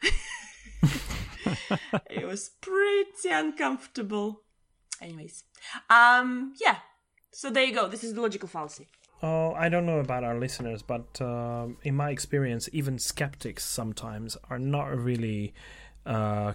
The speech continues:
Speaker 2: clear about this. So they, they don't necessarily know what, what kind of
Speaker 1: Mm.
Speaker 2: logical fallacies there are.
Speaker 1: Mm.
Speaker 2: And the other thing is that, uh, for me,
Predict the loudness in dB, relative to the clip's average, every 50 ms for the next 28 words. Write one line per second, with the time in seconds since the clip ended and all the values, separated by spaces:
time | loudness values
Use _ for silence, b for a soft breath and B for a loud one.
0 | -4 -6 -6 -4 -2 -2 0 -2 -2 -4 -4 -6 -6 -6 -6 -6 -4 -4 -2 -2
1 | 0 0 -2 0 -2 -2 -2 -2 -2 -2 -4 -4 -4 -6 -4 0 0 2 2 0
2 | -2 -4 -4 -6 -6 -4 -4 -4 -4 -4 -4 -4 -4 -4 -4 -4 -6 -6 -8 -10
3 | -12 -16 -12 -10 -8 -6 -6 -8 -10 -12 -16 -18 -18 -20 -20 -20 -18 -16 -16 -10
4 | -6 -4 -4 -2 -2 -4 -4 -4 -4 -4 -4 -6 -8 -8 -10 -12 -10 -8 -8 -8
5 | -8 -8 -10 -12 -10 -10 -10 -8 -8 -8 -8 -10 -10 -10 -10 -8 -8 -10 -14 -18
6 | _ _ _ -12 -12 -4 0 2 4 4 4 4 4 2 0 2 2 4 2 2
7 | 2 0 0 -2 -4 -10 -6 -2 0 0 0 0 0 2 2 4 4 4 4 4
8 | 4 2 0